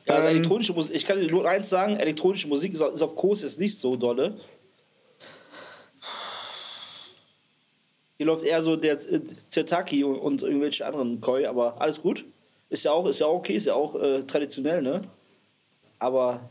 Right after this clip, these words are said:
Speaker 2: Ja.
Speaker 1: mit elektronischer Musik haben die es auf Kos nicht so. Hier sind eher so, äh, Rentner und Familien. Und ich,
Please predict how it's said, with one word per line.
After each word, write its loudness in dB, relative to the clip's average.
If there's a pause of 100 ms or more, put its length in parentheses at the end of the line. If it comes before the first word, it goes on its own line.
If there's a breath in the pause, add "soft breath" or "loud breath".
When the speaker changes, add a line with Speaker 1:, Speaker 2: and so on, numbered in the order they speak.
Speaker 2:
Ja. 0
Speaker 1:
mit 0
elektronischer -2
Musik -4
haben 0
die -6
es -6
auf 0
Kos 0
nicht -2
so. 0
Hier -2
sind -2
eher 2
so, 0
äh, 0 (420 soft breath)
Rentner -2
und -4
Familien. -2 (640)
Und -8
ich, -8